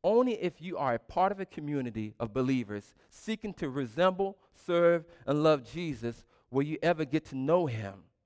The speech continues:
and grow in his likeness. So what end up happening is it's through our community we see the hand of God. It's through the commu-, our community we, we, where we see one another, where we are encouraged by one another.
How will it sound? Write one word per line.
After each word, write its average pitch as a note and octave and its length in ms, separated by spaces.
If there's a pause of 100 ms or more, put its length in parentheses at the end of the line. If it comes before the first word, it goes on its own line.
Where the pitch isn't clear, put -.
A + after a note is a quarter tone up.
(500)
and A#2+ 160
grow C#3 260
in A#2 120
his A2+ 240
likeness. G#2+ 640 (960)
So D#3+ 320 (560)
what D3+ 300
end F#3+ 140
up F3 100
happening D3 460
is A2+ 180
it's D#3+ 140
through D#3+ 220
our B2+ 120
community B2+ 840 (320)
we C3+ 140
see D3+ 320
the A#2+ 100
hand B2 460
of G#2+ 80 (100)
God. G#2 380 (720)
It's D#3 140
through F#3+ 160
the D#3+ 80
commu-, D3 300
our C3 140
community D3 680 (160)
we, C#3+ 140
we, C#3 160
where C#3 180
we C#3+ 100
see D#3 440 (160)
one D3 300
another, C3 580 (480)
where C#3+ 140
we E3+ 120
are D#3 160
encouraged D3+ 580
by B2+ 180
one A#2 240
another. G2+ 420